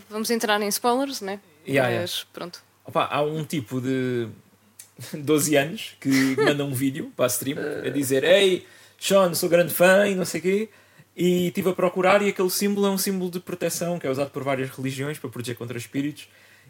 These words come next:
Speaker 2: Então tu não devias ter destruído aquilo, porque aquilo era a única coisa que estava a manter <laughs>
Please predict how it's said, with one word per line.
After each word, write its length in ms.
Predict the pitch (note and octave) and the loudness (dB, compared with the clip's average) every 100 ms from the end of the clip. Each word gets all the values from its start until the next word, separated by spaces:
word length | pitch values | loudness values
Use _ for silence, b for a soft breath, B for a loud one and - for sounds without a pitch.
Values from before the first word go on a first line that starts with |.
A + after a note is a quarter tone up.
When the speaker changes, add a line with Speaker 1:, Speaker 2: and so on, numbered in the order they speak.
| - | -10
Speaker 2:
Então 400 | C#3 C3+ E3 F3 | -6 0 2 0
tu 300 | - F3+ F3+ | 0 2 2
não 140 | F3 | 2
devias 180 | D#3+ E3 | -2 -4
ter 100 | E3 | -4
destruído 360 | D#3 - E3 F3 | -4 -4 -2 -2
aquilo, 220 | F3 D#3 | -2 -4
porque 140 | B2+ A#2 | -4 -6
aquilo 180 | B2 | 0
era 100 | B2 | 2
a 40 | C3 | 0
única 240 | C3 C3+ | -2 -4
coisa 160 | C3 B2+ | -4 -4
que 40 | |
estava 220 | A#2+ B2 C3 | -2 -2 -2
a 40 | |
manter 260 | C3+ B2+ A#3 | -4 -2 0
<laughs> 480 | E3+ - - - | 0 -2 -8 -2